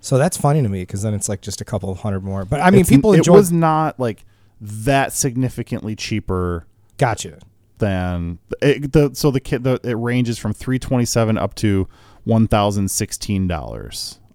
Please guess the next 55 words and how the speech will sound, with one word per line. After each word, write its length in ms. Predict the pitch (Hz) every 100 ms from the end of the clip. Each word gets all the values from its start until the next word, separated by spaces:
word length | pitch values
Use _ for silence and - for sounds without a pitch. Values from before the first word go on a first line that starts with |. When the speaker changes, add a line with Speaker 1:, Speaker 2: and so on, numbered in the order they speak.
| -
Speaker 2:
on 160 | 80
Speaker 1:
And 120 | 131 131
which 160 | 156
Speaker 2:
here. 80 | 160
Speaker 1:
one 120 | 147
do 80 | 131
you 120 | 127
think 240 | - 120 - _
would 240 | 110 113 104
be, 120 | 110
like, 200 | 104 -
the 80 | 90
highest 480 | - 98 95 -
end? 320 | 98 95 92 - _ - - -
One 160 | 120
that 60 | 127
you 60 | 131
Speaker 2:
Whatever, 140 | 143
Speaker 1:
could 60 | 98
get. 60 | 117
Speaker 2:
honestly, 300 | 139 90 120
the 100 | 117
Speaker 1:
Probably 180 | 156 208
their 100 | 120
Bassman, 640 | 131 123 - 160 147 143
like, 220 | 117 107
Speaker 2:
either 200 | 143 143
the 80 | 143
Bassman 400 | 117 123 127 147
or 40 | 113
the 80 |
Super 300 | 101 139 123
Reverb, 340 | 120 110 104 101
'cause 160 | 107
that's 260 | 101 98 -
a 40 |
four 260 | 95 107 104
by 120 | 92
Speaker 1:
yeah, 60 | 87
Speaker 2:
ten. 280 | - 85 82
Speaker 1:
just 160 | 85
a 40 | 101
bigger 320 | 107 98 95
cabinet 380 | - 92 92 87
overall. 600 | 87 85 82 85 82 - _
Speaker 2:
So, 260 | - - - - _ _
or, 140 | - 131
or, 160 | 147 156
or 120 | 147
no, 180 | 151 131
actually, 260 | 131 110
uh, 80 | 117
the 160 | 117 110
Twin 240 | - 135
Reverb. 360 | 120 107 76